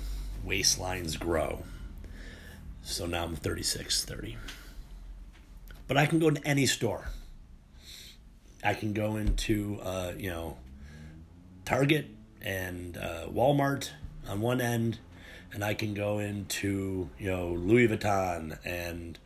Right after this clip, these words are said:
do they sell clothes? I don't know. Is that a clothes <laughs> maker? I don't even realize. Uh, but the high-end clothes, you know, that you get,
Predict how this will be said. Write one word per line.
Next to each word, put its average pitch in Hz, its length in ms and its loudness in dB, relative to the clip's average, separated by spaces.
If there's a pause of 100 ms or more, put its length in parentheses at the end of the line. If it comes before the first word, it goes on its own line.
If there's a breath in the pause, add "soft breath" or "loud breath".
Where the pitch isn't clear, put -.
(180 loud breath)
do - 360 -14 (200)
they 110 140 -2
sell 151 200 0
clothes? 143 360 0
I 113 60 -6
don't 104 120 -2
know. 87 140 -4 (340 loud breath)
Is 87 80 -2
that 95 140 2
a 92 220 -2 (240)
clothes 95 280 -2
<laughs> 80 80 0
maker? - 420 6 (400 loud breath)
I 117 40 2
don't 117 160 4
even 104 240 -2
realize. 87 260 -6
Uh, 92 300 0 (380 loud breath)
but - 340 6 (480)
the 120 100 8
high-end 123 480 6
clothes, 95 680 0 (100)
you 110 100 2
know, 95 380 2
that 107 160 -6
you 104 120 -2
get, 101 300 -2